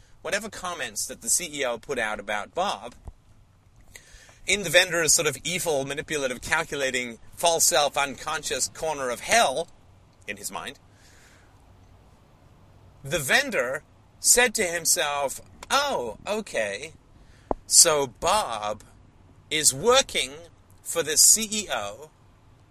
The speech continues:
who doesn't respect him. So Bob must be, to some degree,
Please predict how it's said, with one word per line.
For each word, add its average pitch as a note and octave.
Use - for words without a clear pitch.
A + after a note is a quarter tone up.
who A3+
doesn't F#3+
respect -
him. A#2
So F#3
Bob D3
must G#3
be, C3
to D3+
some C#3+
degree, A#2